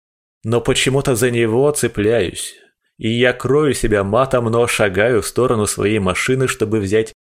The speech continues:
шило из бардачка. Самое трагичное, мне же даже не то чтобы стыдно. Меня даже то, что это вообще-то не очень законно, не останавливает.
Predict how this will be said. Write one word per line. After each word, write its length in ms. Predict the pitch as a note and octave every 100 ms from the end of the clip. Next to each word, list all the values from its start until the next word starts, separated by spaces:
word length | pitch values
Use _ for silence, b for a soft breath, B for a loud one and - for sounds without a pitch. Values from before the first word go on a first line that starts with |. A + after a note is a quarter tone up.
| -
шило 420 | - D#3+ A#2 F#2
из 140 | E2+
бардачка. 680 | F2+ G2+ G#2 - - - - _ _ _ _ _
Самое 400 | - F3 C#3 B2
трагичное, 760 | A#2 B2 A#2 C3 - G#2+ G#2
мне 240 | G2+ A2 A#2+
же 160 | A2+
даже 360 | G#2+ A2+ A2+ A2
не 240 | G#2+ G#2+
то 260 | A2 - B2
чтобы 340 | - A#2 G#2
стыдно. 720 | G#2 - - A2+ F#2+ F2+ - _ _
Меня 420 | - F#2+ G2+ A2+ B2+
даже 300 | C3 A2 A#2+
то, 260 | - D3+
что 280 | - - A#2+
это 260 | A#2 A#2 G#2
вообще-то 480 | G#2 - A2+ G2
не 160 | G2 G#2
очень 340 | A2 G2 G#2
законно, 680 | F2+ G2+ - B2 A#2+ F2+ - -
не 120 | G#2
останавливает. 960 | G2+ - G#2+ G2 F2 F2+ E2+ - -